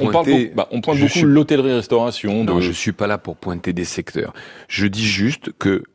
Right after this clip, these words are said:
Speaker 2: parce que le système est ainsi fait, il y a des cas où on peut trouver effectivement des salariés, toujours le même, enfin toujours les mêmes, recrutés plusieurs fois de suite par un employeur, et ça, il faut le corriger. On avait fait des propositions.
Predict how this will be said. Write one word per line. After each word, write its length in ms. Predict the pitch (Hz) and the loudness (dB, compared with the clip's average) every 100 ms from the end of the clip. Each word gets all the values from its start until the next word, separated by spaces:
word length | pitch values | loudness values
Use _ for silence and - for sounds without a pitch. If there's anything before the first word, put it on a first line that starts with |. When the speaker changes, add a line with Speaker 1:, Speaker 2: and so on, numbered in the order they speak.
| - - | -20 -6
Speaker 2:
parce 240 | - 139 - | -4 -4 -4
que 100 | 147 | -2
le 160 | 127 | -2
système 460 | 110 - - 113 101 | -4 -6 -4 -2 -2
est 180 | 92 - | -4 -6
ainsi 280 | 92 - 95 | -8 -8 -8
fait, 420 | - 90 95 175 _ - - _ | -4 -2 -2 -6 _ -20 -20 _
il 120 | 98 104 | -4 2
y 60 | |
a 100 | 135 | 2
des 160 | 139 110 | 0 -6
cas 360 | - 92 110 - | -6 -4 -4 -2
où 280 | 120 135 160 - - _ | 0 0 0 -8 -20 _
on 140 | 110 | -6
peut 160 | - 131 | -2 -2
trouver 340 | - 117 101 | 0 0 2
effectivement 540 | 110 - 101 95 107 120 | 0 -4 -6 -4 -4 0
des 120 | 127 | 0
salariés, 560 | - 123 101 92 101 | 0 -4 -4 -2 -2
toujours 380 | 120 127 110 120 | -2 -2 0 0
le 140 | 104 101 | 0 -2
même, 220 | 107 123 | -4 -4
enfin 100 | 80 | -10
toujours 280 | - 98 104 | -6 -2 -2
les 120 | 90 | -2
mêmes, 320 | 90 110 165 - - - | -2 -2 -4 -10 -20 -14
recrutés 580 | - 104 127 - 117 127 | -4 0 0 0 -4 -4
plusieurs 400 | 113 151 131 123 | -4 -2 0 -2
fois 140 | - 107 | -6 -10
de 40 | |
suite 200 | - 160 | -8 -6
par 140 | 117 | -4
un 80 | 110 | -4
employeur, 260 | 113 113 151 | -2 -2 -2
et 60 | |
ça, 180 | 120 151 | -2 -4
il 60 | 131 | -2
faut 100 | 123 | -4
le 60 | |
corriger. 340 | 110 107 104 185 - - - | -2 -2 0 -2 -4 -20 -4
On 140 | 110 | 0
avait 200 | 123 131 | 0 0
fait 180 | 135 160 | -4 -6
des 120 | 135 | -6
propositions. 640 | 120 - - 107 98 110 | -8 -10 -6 -6 -4 -4